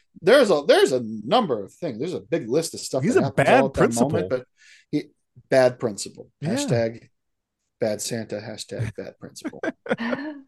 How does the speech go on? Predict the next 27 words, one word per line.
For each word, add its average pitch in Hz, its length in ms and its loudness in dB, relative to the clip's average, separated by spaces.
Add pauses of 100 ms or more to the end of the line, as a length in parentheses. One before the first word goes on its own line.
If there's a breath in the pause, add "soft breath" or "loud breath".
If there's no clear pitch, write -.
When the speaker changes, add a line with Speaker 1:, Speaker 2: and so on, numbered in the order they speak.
(120)
Speaker 1:
Um, 110 560 -6 (1200)
but, 135 440 0 (100)
uh, 131 420 2 (140)
starts 143 360 -2
dating 147 360 0
Kat 147 300 -2
Denning. 156 340 -8
She's - 600 -6 (380)
smitten, - 680 -6 (320)
I - 80 -12
think 123 160 -8
would 113 80 -8
be 113 120 -6
a - 40 -8
good 104 200 -10
way 107 140 -8
to - 80 -12
put 117 220 -8
it. 131 120 -8
She - 120 -8
really 131 180 0
Speaker 2:
Mm-hmm. 123 80 0
Speaker 1:
likes 123 260 0
him. 156 160 -8 (380)
Speaker 2:
Mm-hmm. 110 300 -8 (320)
Speaker 1:
Um, 117 560 -6 (1500)
let's - 220 -16